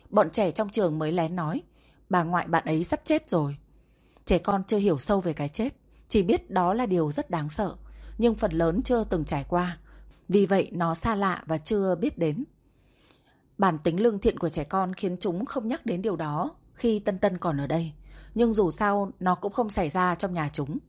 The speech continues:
nên khi Tân Tân không còn trên núi, nơi đây lại nhanh chóng trở nên ồn ào và vui vẻ. Chỉ khi nhắc đến Tân Tân, chúng mới đồng cảm nhìn vào chỗ ngồi của cô bé. Người lớn lại không thể nhanh chóng rút ra khỏi cảm xúc như vậy,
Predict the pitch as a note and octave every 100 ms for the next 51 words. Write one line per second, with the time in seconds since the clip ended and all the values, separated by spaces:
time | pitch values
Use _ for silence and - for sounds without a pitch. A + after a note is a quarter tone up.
0 | _ - G#3+ G#3 A3+ A3 G3+ G#3 G3 G3
1 | G3+ F#3 - F#3+ F3 D#3+ D4 - - -
2 | - A#3 A3+ A3+ F#3+ G3+ A3 G3+ F#3+ F3+
3 | A3+ E3+ G3 F#3 E3+ D3 D#3 C3+ D3 F#3
4 | F3 E3+ C3 - - - - - F3+ A3+
5 | G#3 G3+ D#4+ F#3+ F3 G#3 F#3 G3+ G3 F3
6 | _ - G#3 B3 A#3 F#3 E3 F3+ C#3 -
7 | - G3+ G#3 F#3+ F3+ E3+ - _ F3+ F3+
8 | - F3 G#3 E3+ D3 - E3+ D#3+ D3+ F3
9 | _ _ _ _ _ _ - - F#3 E3+
10 | E3 G3+ D#4 - A3 G3+ D3 F3 F3 F3+
11 | E3 F#3 - G3+ F#3+ F3 E3+ E3 D3+ D3
12 | - C#4 F#3+ E3+ D#3